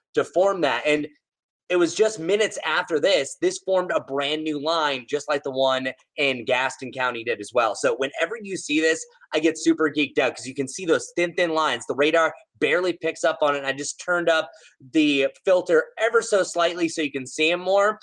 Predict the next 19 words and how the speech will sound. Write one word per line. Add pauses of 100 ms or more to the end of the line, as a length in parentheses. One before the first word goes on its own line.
(220)
That's
what
we
look
for.
And
this
happens
all
the
time
in
the
Charlotte
area.
So (140)
outflow
boundaries (280)
can